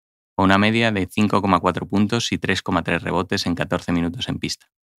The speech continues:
En los tres partidos de la final ante Phoenix, dieciocho minutos, cuatro rebotes y un punto.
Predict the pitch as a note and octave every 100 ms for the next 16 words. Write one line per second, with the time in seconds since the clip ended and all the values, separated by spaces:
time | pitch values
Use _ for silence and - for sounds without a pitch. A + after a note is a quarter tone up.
0 | _ _ _ _ _ G2 F2 - F#2+ -
1 | F#2+ - F2+ F2 E2+ - F#2 G2 F2+ F2
2 | - F#2+ B2+ - - - F2+ F#2 F2+ -
3 | F#2 F2 G#2+ B2 A#2+ - G2 F2+ E2+ E2+
4 | G2+ G#2 F#2 E2+ D#2 D#2 C#2+